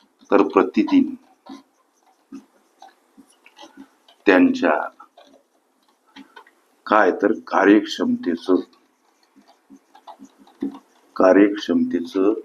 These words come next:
हे गुणोत्तर आम्हाला प्राप्त झालं, लक्षात घ्या. मग इथं प्रश्न मनाला असा विचारा की त्यांचं एका दिवसाचं काम किती?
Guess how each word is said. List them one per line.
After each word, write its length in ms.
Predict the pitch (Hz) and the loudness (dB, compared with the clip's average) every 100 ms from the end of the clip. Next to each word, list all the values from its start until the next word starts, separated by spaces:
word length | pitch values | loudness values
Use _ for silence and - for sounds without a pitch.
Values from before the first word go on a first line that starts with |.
| _ | _
हे 120 | 101 87 | -2 -2
गुणोत्तर 560 | 76 95 104 - - 80 - - _ _ _ - - _ _ _ - _ _ - - _ - _ _ | -2 -2 -2 -4 -6 -6 -8 -20 _ _ _ -20 -20 _ _ _ -20 _ _ -20 -20 _ -20 _ _
आम्हाला 340 | 90 87 85 87 | -2 0 0 -2
प्राप्त 440 | - 82 - - | -2 -6 -6 -2
झालं, 320 | 85 76 - - - _ _ - | -2 -2 -10 -16 -20 _ _ -10
लक्षात 340 | - - - | -10 -8 -14
घ्या. 240 | 67 - - _ _ _ _ _ _ _ _ _ _ _ _ - - _ _ 1077 _ _ _ _ _ _ _ _ _ _ _ _ _ - | -14 -18 -20 _ _ _ _ _ _ _ _ _ _ _ _ -20 -20 _ _ -20 _ _ _ _ _ _ _ _ _ _ _ _ _ -10
मग 60 | |
इथं 200 | 87 98 | -4 -2
प्रश्न 400 | - 107 - 123 | 2 2 2 0
मनाला 300 | 104 95 92 | 2 4 4
असा 220 | 90 - 90 | 2 0 -4
विचारा 380 | 85 - 82 - - | -4 -4 -4 -4 -8
की 80 | 85 - | -6 -2
त्यांचं 320 | 87 87 104 | -2 0 0
एका 320 | 90 82 101 | 2 2 0
दिवसाचं 480 | 104 98 101 - 101 | 0 -4 -6 -6 -6
काम 260 | 87 82 82 | -2 -2 -4
किती? 260 | 95 - | -16 -20